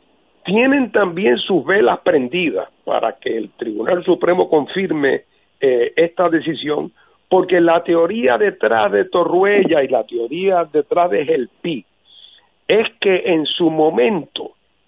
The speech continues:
en la medida en que el Tribunal Supremo va y va tra-, o, o, o fuera obligando a que se tratara a Puerto Rico de la misma manera,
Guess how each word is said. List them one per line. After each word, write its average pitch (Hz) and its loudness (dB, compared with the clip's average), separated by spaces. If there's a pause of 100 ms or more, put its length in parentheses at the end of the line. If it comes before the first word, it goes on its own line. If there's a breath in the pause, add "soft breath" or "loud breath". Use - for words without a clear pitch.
(140)
en 165 0
la 156 2
medida 175 -2
en 214 -2
que - -2
el 208 -2
Tribunal 185 0
Supremo 196 -2 (100)
va 202 0
y 180 -6 (220)
va 196 0
tra-, 175 -2
o, 170 0
o, 160 -2 (300)
o 165 0 (160)
fuera 202 0
obligando 185 0
a 156 -2
que 151 -2
se 143 -2
tratara 185 0
a 170 0
Puerto 170 0
Rico 180 -2
de 147 -2
la 131 0
misma 185 -2
manera, 190 0